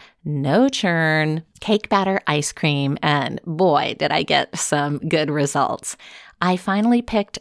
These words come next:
the recipe from good old America's Test Kitchen because, as you know, I feel like I can really trust their recipes. And they have a no-churn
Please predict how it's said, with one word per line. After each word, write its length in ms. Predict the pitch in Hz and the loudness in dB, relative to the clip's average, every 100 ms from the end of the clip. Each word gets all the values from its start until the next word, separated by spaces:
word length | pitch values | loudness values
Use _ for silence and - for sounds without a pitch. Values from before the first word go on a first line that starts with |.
| 170 | -2
the 140 | 175 | 0
recipe 500 | 160 156 165 - 160 | 2 0 -4 -2 -2
from 420 | 147 - 151 147 | -2 0 2 2
good 140 | 143 196 | 2 2
old 300 | 185 180 180 | 4 2 0
America's 640 | 160 143 135 143 - 147 - _ | 0 0 0 -2 -2 -6 -6 _
Test 340 | - 160 - - | -12 -10 -12 -12
Kitchen 520 | - - - 135 180 - - - - | -10 -8 -6 -4 -4 -8 -20 -10 -8
because, 300 | 151 156 143 | -2 -2 0
as 200 | 143 151 | -2 -2
you 60 | |
know, 380 | 156 143 143 175 | -2 0 0 -2
I 60 | 156 | -4
feel 180 | - 139 | -2 -4
like 160 | 135 | -4
I 60 | 147 | -6
can 160 | 147 | -6
really 240 | 143 135 156 | -4 -4 -4
trust 360 | - 147 - | -2 -2 -2
their 200 | 151 143 | -2 0
recipes. 640 | 117 - 139 - 131 131 - - - - - | 0 -2 -4 -6 -4 -4 -6 -12 -20 -20 -10
And 280 | - 180 175 | 0 2 2
they 380 | 185 170 185 233 | 0 0 2 2
have 420 | 240 202 185 180 - | 0 -4 -4 -6 -4
a 180 | 156 143 | -2 0
no-churn 1000 | 143 147 180 202 - 180 165 165 165 | 0 2 2 0 -4 -4 -2 -2 -2